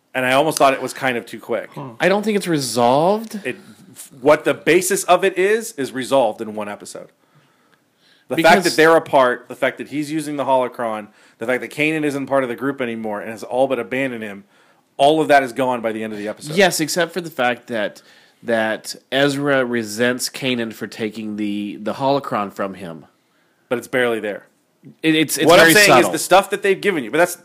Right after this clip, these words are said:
Speaker 1: I'm not talking about the resentment of taking the holocron. That's what I'm saying. There's three things that were introduced at the beginning. Ezra's using the holocron.
Speaker 3: Yes.
Speaker 1: Kanan has removed himself from the rebellion,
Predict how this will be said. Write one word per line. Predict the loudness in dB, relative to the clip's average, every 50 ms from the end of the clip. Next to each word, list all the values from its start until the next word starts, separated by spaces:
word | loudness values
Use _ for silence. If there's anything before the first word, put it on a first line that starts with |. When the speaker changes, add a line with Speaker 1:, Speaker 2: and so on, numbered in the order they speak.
| -8
Speaker 1:
I'm | -6 -2 0
not | 0 0 2
talking | 2 2 2
about | 2 -2 -2
the | -2
resentment | -4 -2 -4 -4 -4 -6 -6
of | -6
taking | -6 -8 -8
the | -8 -8
holocron. | -8 -10 -10 -12 -16 -16 -10
That's | -10 -8 -6
what | -6 -8
I'm | -6
saying. | -6 -6 -8 -8 -8 _ _ _ _ _ _ _ _ _ _ _ _ _
There's | 0 0 0
three | 2 2 2 2
things | 4 2 2 2 2
that | 0 0
were | 0 2
introduced | 0 0 0 0 -2 -2 -2 -4
at | -8 -8
the | -6
beginning. | -8 -6 -4 -4 -6 -6 -10 _ _ _ _ _ _ _ _ _ _ _ _ _ _ _
Ezra's | 2 2 4 4 0 0 2
using | 2 2 2 2
the | 0
holocron. | 0 2 2 2 0 -2 -4 -2 -2 -2 -2
Speaker 3:
Yes. | -2 -2 -4 -6 -10 -16 -18 _ _ _
Speaker 1:
Kanan | -4 0 0 2 2 0 0
has | 0 0 0 0
removed | -2 -2 -2 2 2 2 2 2
himself | -2 -4 -4 0 2 2 0 0 -2 -14 -4
from | -2 -2 0 0 -2
the | -4
rebellion, | -4 -4 -6 -4 2 2 4 4 4 2 0 -2 -2 -4 -8 -12